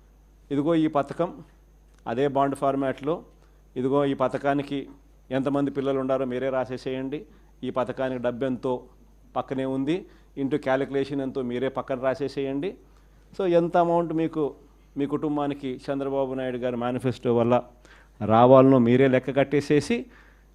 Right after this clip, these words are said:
రెడీగా ఉండండి. చంద్రబాబు నాయుడు గారికి సంబంధించిన నాయకులు, కార్యకర్తలు, ఆయన కూడా ప్రజలందరికీ నేను అన్నీ చేసేశాను, అన్నీ చేసేశాను అని చెప్తా ఉన్న నేపథ్యంలో వచ్చినప్పుడు,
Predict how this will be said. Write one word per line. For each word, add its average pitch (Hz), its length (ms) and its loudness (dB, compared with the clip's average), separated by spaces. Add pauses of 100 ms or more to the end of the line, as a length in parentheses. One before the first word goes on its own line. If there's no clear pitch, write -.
(100)
రెడీగా 175 500 8
ఉండండి. 147 580 4 (580)
చంద్రబాబు 165 400 8
నాయుడు 147 220 6
గారికి 131 280 4
సంబంధించిన 135 580 -2
నాయకులు, 127 760 2
కార్యకర్తలు, 131 840 -2 (520)
ఆయన 143 400 4
కూడా 139 480 2 (400)
ప్రజలందరికీ 139 640 0
నేను 139 200 0
అన్నీ 131 420 2
చేసేశాను, 151 680 0 (1300)
అన్నీ 143 440 4
చేసేశాను 156 720 0 (1000)
అని 135 160 4
చెప్తా 151 420 2
ఉన్న 165 220 2
నేపథ్యంలో 139 680 0
వచ్చినప్పుడు, 135 720 -2